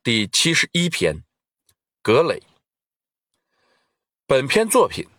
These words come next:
是一首受了夫家委屈的女子的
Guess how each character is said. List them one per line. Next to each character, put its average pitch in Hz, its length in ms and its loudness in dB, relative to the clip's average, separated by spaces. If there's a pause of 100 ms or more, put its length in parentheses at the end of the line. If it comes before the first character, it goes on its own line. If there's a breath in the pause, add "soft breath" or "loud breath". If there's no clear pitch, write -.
(580 soft breath)
是 240 280 0
一 170 100 2
首 - 240 0 (340 soft breath)
受 226 280 2
了 127 160 0
夫 220 320 0
家 165 260 2
委 117 380 -2
屈 196 240 2
的 - 260 -2 (300)
女 117 240 2
子 165 160 -4
的 - 80 0